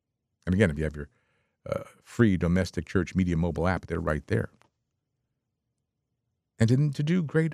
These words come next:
acts of kindness, mercy, you know, to work on our, our encounter with our fellow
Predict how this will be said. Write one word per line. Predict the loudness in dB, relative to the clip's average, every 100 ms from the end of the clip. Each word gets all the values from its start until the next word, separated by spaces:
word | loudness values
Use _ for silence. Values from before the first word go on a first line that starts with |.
| -6
acts | -8 -8 -10
of | -10
kindness, | -6 -2 -2 -4 -2
mercy, | 0 0 -2 -6 -10 -10 -12
you | -12
know, | -12 -12 -14
to | -4
work | -2 0 0 0
on | 0
our, | 2 0 -4 _ _ _ -2
our | 2 2
encounter | 0 -2 -2 0 0
with | 0
our | 0 -2
fellow | 0 0 2 -2 -6